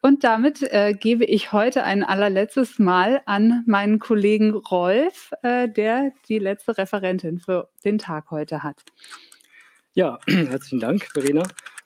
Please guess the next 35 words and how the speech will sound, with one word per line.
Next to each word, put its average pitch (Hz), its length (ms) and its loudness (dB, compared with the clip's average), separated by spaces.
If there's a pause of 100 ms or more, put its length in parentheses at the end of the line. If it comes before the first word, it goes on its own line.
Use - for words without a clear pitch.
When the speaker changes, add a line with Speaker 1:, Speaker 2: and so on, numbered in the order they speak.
(180)
Speaker 2:
Ähm, 147 480 0 (260)
jetzt 165 440 -6
kommen 151 240 0
wir 143 160 -2
zu - 260 -6
einer 123 600 -2 (100)
Frau, 151 600 -2 (440)
die 131 380 0
nicht 151 320 -2
nur 143 440 0 (180)
eine 123 320 -6
Expertin 143 540 -4
ist 143 140 -6
im 127 80 -6
Thema 117 280 -6
Design, 120 500 -4 (400)
sondern 135 360 0
auch 120 160 -8
Buchautorin. 131 840 -6 (300)
Sie 123 160 -6
hat 127 120 -6
ein 120 80 -4
Buch 156 140 -6
geschrieben, 135 320 -6
das 123 140 -6
heißt 127 180 -6
Wir 123 300 -2
Internetkinder, 139 880 -2
ein 117 160 -8
hervorragendes 120 480 -2
Buch, 147 180 -10
ich 147 120 -8
kann's 123 200 -6
nur 127 80 -4
empfehlen. 131 440 -2